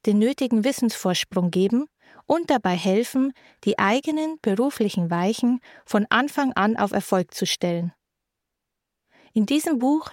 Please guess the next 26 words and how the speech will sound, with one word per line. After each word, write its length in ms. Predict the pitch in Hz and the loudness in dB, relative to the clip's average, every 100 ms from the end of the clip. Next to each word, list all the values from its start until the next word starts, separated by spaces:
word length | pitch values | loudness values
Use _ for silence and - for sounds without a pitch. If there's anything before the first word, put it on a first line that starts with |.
| - | -6
teile 280 | 208 208 | 0 2
ich 80 | 226 | 0
deshalb 360 | - 208 190 170 | 0 -2 -2 -2
offen 380 | - - - 254 | -2 -2 0 0
die 120 | 208 | 2
Erfahrungen 680 | 190 - 185 196 247 247 247 - | -2 -2 -2 0 2 2 0 0
und 180 | 247 | -2
Erkenntnisse 760 | 262 247 220 208 226 220 220 220 | 0 -2 -2 0 0 0 -2 -2
aus 240 | - 190 - | -2 -2 0
meinen 380 | 196 220 240 233 | 2 2 2 0
ersten 400 | 190 208 - 202 | 0 -2 -2 0
Berufsjahren, 640 | 196 185 175 - 170 170 196 _ _ _ - - | 2 0 -2 -4 -4 -4 -6 _ _ _ -20 -16
sowie 300 | - 247 311 | -2 0 2
Beobachtungen 1000 | 311 190 202 214 269 - - 277 277 285 - | 2 0 0 0 0 -2 -2 0 0 -2 0
und 240 | 269 294 | -2 0
Erzählungen 800 | 202 - - 196 226 233 240 247 | -2 -2 0 2 2 2 2 -2
von 220 | - 185 | -4 -4
Freunden, 580 | 170 180 185 214 - 302 330 _ - - _ | -2 0 0 0 -2 -6 -8 _ -20 -20 _
Kollegen 640 | - 202 185 208 233 262 285 _ | -4 0 2 2 2 0 -2 _
und 160 | - 285 | -4 -4
Vorgesetzten. 840 | - 196 185 185 175 - - 175 175 _ _ _ _ _ _ _ _ - | 0 0 0 0 -2 -4 -6 -6 -6 _ _ _ _ _ _ _ _ 0
Ebenso 560 | 220 285 311 294 294 | 0 0 -2 0 0
wie 200 | 220 202 | -2 -2
Ratschläge 760 | 180 170 196 - - 262 233 180 | 0 0 0 -2 0 0 0 -2
und 140 | 175 | -2
Tipps, 380 | - 349 - - | -4 -4 -8 -14